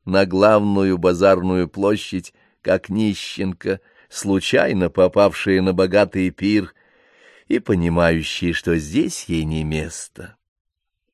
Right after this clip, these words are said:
И в самом деле здесь было ей не место. Среди пышных больших чайхан, опоясавших площадь огнями, наполнивших вечерний синий сумрак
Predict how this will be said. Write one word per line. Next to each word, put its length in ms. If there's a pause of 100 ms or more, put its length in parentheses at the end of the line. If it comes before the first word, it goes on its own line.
(440)
И 140
в 80
самом 560
деле 600
здесь 460
было 260
ей 320
не 180
место. 640 (640)
Среди 440
пышных 840
больших 640
чайхан, 840 (220)
опоясавших 960
площадь 540
огнями, 680 (320)
наполнивших 840
вечерний 560
синий 420
сумрак 540